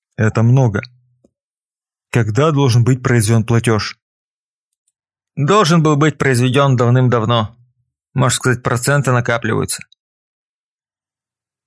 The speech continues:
"Они горят желанием получить деньги?" Трульс фыркнул. "Речь не просто о плоскогубцах.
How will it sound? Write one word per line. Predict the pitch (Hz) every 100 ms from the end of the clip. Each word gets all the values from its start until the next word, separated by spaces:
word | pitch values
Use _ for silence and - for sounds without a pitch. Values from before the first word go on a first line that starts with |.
| _ _ _ -
"Они | 117 113 107
горят | 110 135 175
желанием | 156 139 117 107 101
получить | 107 104 110 101
деньги?" | 104 101 104 123 _ _ _ _ _ _ _ _ _ _ _ _ _
Трульс | - 120 107 -
фыркнул. | - 117 - 107 - _ _ _ _ _ _ _ _ _ _ _ _ _
"Речь | - 131 143 147
не | 147
просто | 151 165 165 151
о |
плоскогубцах. | 147 139 151 135 131 - - -